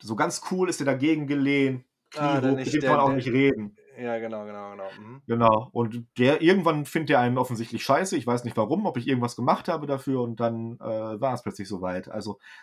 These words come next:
Speaker 1: das ist, äh, interessant. Man kann auch über diese Balustrade runterspringen und, äh, da greift einen auch mal ein Phantom an und so weiter. Also, äh,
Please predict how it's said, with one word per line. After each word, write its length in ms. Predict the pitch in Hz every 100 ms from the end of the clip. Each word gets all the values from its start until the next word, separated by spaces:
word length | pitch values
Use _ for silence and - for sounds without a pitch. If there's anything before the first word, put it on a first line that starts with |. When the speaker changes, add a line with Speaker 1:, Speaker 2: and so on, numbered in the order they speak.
| _
Speaker 1:
das 160 | 101 -
ist, 240 | - -
äh, 360 | 127 120 117 113
interessant. 500 | 127 123 117 131 104
Man 100 | 101
kann 160 | 160
auch 140 | 160 156
über 160 | 127
diese 180 | 127 117
Balustrade 580 | 117 113 - - 170 143
runterspringen 840 | 107 113 110 104 - 104 123 190 _ _ _ _ _ _ _ _
und, 540 | - 120 120 120 110 107
äh, 100 | 107
da 160 | 113
greift 280 | 120 127 127
einen 140 | 127 127
auch 160 | 135
mal 140 | 117 113
ein 100 | 113
Phantom 460 | 113 104 131 139
an 160 | 110 85
und 140 | 98
so 160 | 101 90
weiter. 320 | 82 85 92
Also, 480 | 101 104 104 101 101
äh, 320 | 95 98 101